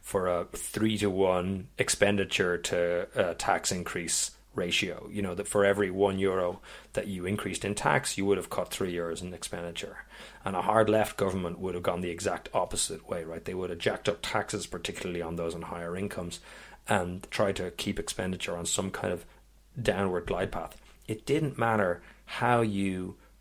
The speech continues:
cut that particular cake, it was gonna suck one way or the other, right? They, and eventually, it worked out that the ratio was kinda two-to-one. So for every one euro of tax increases, there was a two euro drop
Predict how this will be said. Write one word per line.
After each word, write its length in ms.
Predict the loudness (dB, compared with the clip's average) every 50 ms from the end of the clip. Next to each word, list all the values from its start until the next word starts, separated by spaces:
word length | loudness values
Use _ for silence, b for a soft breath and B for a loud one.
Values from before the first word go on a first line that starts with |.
| -20 -20 -12 -4
cut 300 | 2 4 4 4 4 4
that 180 | 2 2 2
particular 540 | 2 0 0 0 0 -4 -4 -4 -6 -6 -6
cake, 540 | -6 -2 2 4 4 4 2 0 -6 -10 -12 -16 -20 -20 _ -20 -20 -20 -20 -20 -20 -20 -20 -8 -2 0
it 120 | 0 2
was 160 | 2 2 0
gonna 280 | 0 0 0 0 2 2
suck 460 | 2 2 4 2 2 0 -2 -10 -12 -14 -20 -20 -8
one 200 | -2 0 2 2
way 140 | 4 2 2
or 60 | 2
the 140 | 0 2 4
other, 180 | 4 4 2 -2 -10
right? 180 | -10 -10 -8 -8 -4
They, 300 | 0 4 6 6 8 8
and 120 | 6 6
eventually, 760 | 6 6 6 8 6 6 4 4 4 4 4 4 4 2 0 B B B B B B
it 80 | B 2
worked 300 | 6 8 8 8 10 10
out 140 | 8 8 8
that 80 | 4
the 100 | 4 4
ratio 360 | 4 6 4 4 4 4 2
was 120 | 2 2 0
kinda 340 | 0 0 0 2 2 0 0
two-to-one. 760 | 0 2 2 4 4 4 2 2 0 -2 -4 -6 -10 -8
So 200 | -6 -4 -2 -4
for 240 | -2 0 2 4 6
every 260 | 8 8 6 6 4
one 240 | 4 4 4 2 4 4
euro 240 | 4 4 4 2
of 100 | -2 -4
tax 300 | 0 0 2 2 2 0
increases, 460 | -2 -2 -2 -4 -4 -4 -4 -4 -4 -4
there 120 | -4 -4
was 180 | -4 -4 -4 -4
a 80 | -4
two 360 | -4 -4 -4 -4 -4 -4 -6
euro 380 | -6 -6 -4 -4 -4 -4 -4 -6
drop 380 | -6 -6 -8 -8 -8 -8 -12